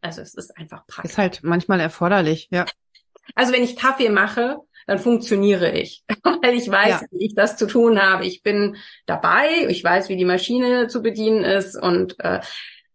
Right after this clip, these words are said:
Speaker 1: ähm, aber wenn wir wissen, jetzt ist es für uns im Innen an der Zeit, eine Reise zu beginnen,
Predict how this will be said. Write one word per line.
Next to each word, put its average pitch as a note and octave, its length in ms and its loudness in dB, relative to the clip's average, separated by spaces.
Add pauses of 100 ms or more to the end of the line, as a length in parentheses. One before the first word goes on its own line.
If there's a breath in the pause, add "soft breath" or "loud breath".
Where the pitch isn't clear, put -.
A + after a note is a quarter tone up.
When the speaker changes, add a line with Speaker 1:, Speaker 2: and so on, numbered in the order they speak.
(120)
Speaker 1:
ähm, A#3+ 380 0 (1000)
aber A#3 440 2 (420)
wenn A#3 300 4
wir A#3+ 400 2
wissen, C#4 680 0 (720)
jetzt A3 420 0
ist A3+ 200 0
es A#3 160 0
für A3 180 -2
uns A#3+ 380 2
im G3+ 220 -2
Innen A#3+ 420 2
an G#3 220 0
der F#3 200 0
Zeit, G3 720 -2 (760)
eine F3+ 320 0
Reise G3 760 2 (340)
zu - 180 -10
beginnen, A3 680 2